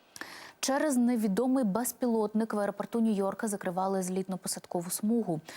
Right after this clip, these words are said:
За інформацією A B C, дрон помітили поблизу литовища напередодні ввечері. Через це адміністрація аеропорту на деякий час заблокувала доступ до смуги. Утім, це не вплинуло на роботу рейсів.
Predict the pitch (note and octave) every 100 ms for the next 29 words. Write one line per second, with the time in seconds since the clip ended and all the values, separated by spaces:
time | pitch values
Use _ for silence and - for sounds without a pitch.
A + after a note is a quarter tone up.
0 | - - G3+ A#3 A3+ G#3+ G#3+ G#3 - G3
1 | F#3+ G3+ F#3+ F#3 - - G3+ A3+ F3+ G3
2 | G#3 G#3+ G3 F#3 G3 G#3 G3+ - F3 F#3
3 | E3+ G#3+ G3+ F3+ F#3 F#3+ G3+ - G#3+ -
4 | - - F#3+ G3 G#3 G#3 F3+ F#3 F#3 E3+
5 | E3 - D#3+ D3 - - - - F#3 -
6 | - A3 G3+ F3+ F3 - F#3 - F#3 -
7 | F3+ F3 - A#3 - F3+ E3+ G#3 G3 F3+
8 | - G#3 G3+ F3 F3+ F3+ E3+ F#3 F#3 E3
9 | F3+ F3+ E3+ E3+ G3 - G3+ E3 D#3 -
10 | - - - G3 A3 C4 A#3+ G#3+ G#3 G#3
11 | - F#3+ G3+ A3+ A#3 G#3 F3 F#3 F#3 F3
12 | F3+ F#3+ A3 - D#3